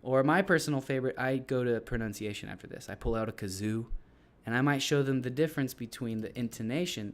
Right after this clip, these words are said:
Is there a super-, is there a supermarket near here? Going up at the end versus, I wanna cook dinner. And then I'll play with the kazoo, and I'll kazoo the, uh, different ones, and they have to guess which one it is.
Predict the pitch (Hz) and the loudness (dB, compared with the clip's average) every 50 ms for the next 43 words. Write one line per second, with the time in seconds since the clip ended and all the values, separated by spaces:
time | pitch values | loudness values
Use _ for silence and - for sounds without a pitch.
0 | - - - 110 104 98 95 - 104 98 95 92 - - - 98 - - 117 117 | -12 -12 -8 -8 -6 -6 -6 -4 -4 -4 -4 -4 -6 -6 -8 -8 -8 -8 -10 -10
1 | - - 110 104 110 131 127 107 - - 110 95 - 120 131 139 147 143 147 165 | -8 -8 -6 -2 0 2 2 2 0 -4 -6 -6 -4 -2 0 0 -2 -2 -2 -4
2 | 165 180 185 190 190 196 196 202 202 208 220 240 233 - - _ _ - - _ | -2 0 0 2 2 2 2 0 0 0 -2 -2 -4 -8 -14 _ _ -20 -20 _
3 | - - - 117 120 123 123 123 123 120 127 117 117 120 120 123 117 113 107 - | -12 -8 -4 -2 0 0 0 0 0 -2 -2 -4 -2 -2 -2 -2 -4 -4 -6 -6
4 | 104 98 95 - - - 117 131 143 139 123 107 98 95 92 - 98 95 - - | -6 -8 -8 -10 -12 -6 -2 0 2 2 2 2 0 -4 -6 -8 -12 -16 -16 -12
5 | - - 101 95 90 78 - - - _ _ _ _ _ _ - - - - - | -8 -6 -4 -4 -4 -6 -10 -14 -20 _ _ _ _ _ _ -20 -20 -20 -20 -20
6 | - _ - - - 104 107 113 117 120 120 123 - - 131 131 131 131 - 127 | -20 _ -20 -16 -10 -6 -4 -2 0 0 -2 0 4 6 6 6 6 6 4 2
7 | - 131 117 110 113 127 131 131 131 131 123 113 113 113 113 110 107 101 - - | 2 0 0 2 2 4 6 6 6 6 6 4 2 -2 -2 -4 -4 -4 -2 -2
8 | 123 113 117 123 131 131 131 131 123 117 113 110 - - - 127 120 113 113 131 | -2 0 0 2 4 4 4 4 2 2 2 0 -2 -4 -6 -4 -4 -2 -2 -2
9 | 127 - 139 - 123 123 123 120 117 120 127 135 147 135 135 - 120 113 135 127 | -2 -2 -2 -2 -2 0 0 -2 0 0 0 2 2 2 0 -2 0 2 2 2
10 | 127 - - 135 127 - - 127 120 120 113 117 117 113 107 101 - - | 2 2 0 0 -2 0 0 -2 0 0 0 0 0 0 -2 -4 -6 -10